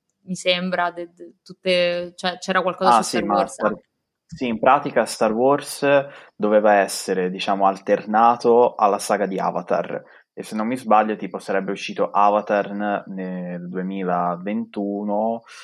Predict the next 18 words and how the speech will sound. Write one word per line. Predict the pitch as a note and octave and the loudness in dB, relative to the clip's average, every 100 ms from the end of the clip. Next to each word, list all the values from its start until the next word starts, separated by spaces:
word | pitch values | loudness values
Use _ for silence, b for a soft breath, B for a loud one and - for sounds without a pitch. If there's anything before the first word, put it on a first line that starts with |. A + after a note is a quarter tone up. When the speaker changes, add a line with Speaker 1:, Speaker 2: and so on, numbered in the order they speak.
| B - | B -4
Speaker 2:
eh, | G2+ F#2+ F#2 F2+ F2+ F2+ | 0 0 0 0 0 -4
e | - | -8
quindi | - G2 F#2 | -10 -8 -8
Star | - G2 | -6 0
Wars | G2 G2 | 0 0
nel | G2+ F#2 | -2 -6
duemilaventidue. | F#2 F#2 F2+ F2+ F#2+ F2+ F2+ | -6 -6 -6 -6 -8 -8 -4
Adesso | - B2+ A#2+ - A2 | 0 2 2 0 -6
hanno | G2 | -6
slittato | G2 G2+ - G2 F#2+ | -6 -10 -2 -2 -2
tutto | G2+ G2+ F#2+ G2 | -4 -10 -8 -8
di | |
un | F#2 | -6
anno, | F2 F2 F2+ F#2+ - _ _ _ _ _ | -8 -8 -8 -8 -10 _ _ _ _ _
quindi | - G2+ G2 F#2+ | -10 -8 -6 -4
Avatar | - G2 G2 F#2+ F#2 | 2 2 2 -2 -6
nel | F#2 | -8
duemilaventidue | F#2 F#2+ G2+ F#2+ F#2 F2 F2+ F2+ F2+ F2+ - _ _ _ F#2 F#2 F#2 C3 A#2+ G#2+ A2 A#2 A#2+ | -6 -6 -4 -2 0 2 0 -2 -10 -16 -20 _ _ _ -14 -12 -8 -4 -2 2 4 4 2